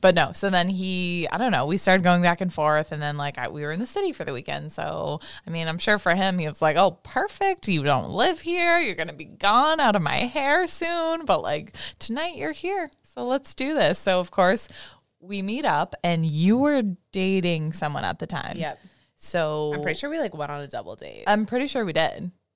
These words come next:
Speaker 1: We totally did. <sighs> The,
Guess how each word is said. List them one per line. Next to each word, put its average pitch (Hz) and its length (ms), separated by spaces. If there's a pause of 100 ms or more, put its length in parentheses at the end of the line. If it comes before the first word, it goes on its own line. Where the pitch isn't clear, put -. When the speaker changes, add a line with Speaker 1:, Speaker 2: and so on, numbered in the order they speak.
(300)
Speaker 1:
We 185 80
totally 226 340
did. 62 360
<sighs> - 60 (1000)
The, 196 840